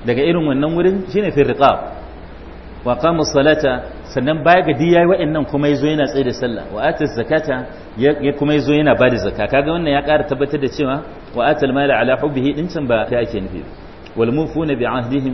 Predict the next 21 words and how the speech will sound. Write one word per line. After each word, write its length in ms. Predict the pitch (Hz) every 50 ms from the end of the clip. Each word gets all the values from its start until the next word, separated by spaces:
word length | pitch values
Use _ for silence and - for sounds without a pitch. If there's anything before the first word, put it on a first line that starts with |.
| 113
idza 160 | 117 113 117 123 120
ahadu. 320 | 113 117 117 107 101 82 76 - - - - - - - - - - - - - - -
Da 80 | 113 110
kuma 580 | - 156 160 156 156 151 151 151 151 - - -
wa'anda 440 | 131 165 - 180 160 143 127 123 120
suke 260 | - - - - 131
cika 240 | 113 - 151 - 139 113
alƙawarin 480 | 117 113 - 147 139 135 131 127 143 139
su 120 | - -
idan 260 | 110 104 104 110 110
sun 180 | 107 - 113 107
yi. 100 | 107 107 - - - - - - - - - 95
Idan 160 | 98 117 131
sun 160 | 135 - 143
yi 80 | 143 147
alƙawari 440 | 143 135 123 - 156 147 135 131 131
su 120 | - 113
cika 260 | - 123 110 110 95 -
shi. 140 | - - - - - - - - - - -
Babu 140 | 123 123 120
shakka 500 | - - 160 - - 147 127 120 123